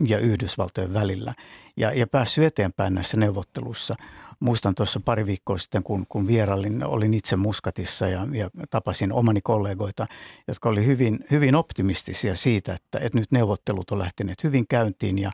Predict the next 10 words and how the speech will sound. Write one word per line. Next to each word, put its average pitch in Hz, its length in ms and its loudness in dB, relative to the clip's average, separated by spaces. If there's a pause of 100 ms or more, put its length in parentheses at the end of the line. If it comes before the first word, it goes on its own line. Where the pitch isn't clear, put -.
(360)
ja - 80 -4
keskusteluyhteys 95 1000 -2
Iranin 98 440 2
ja, 98 140 -2 (380)
ja 107 120 2
Yhdysvaltojen 104 680 -2
välillä 98 340 -4
on 113 80 -2
luotu. 131 320 0 (840)
Ö, - 40 -2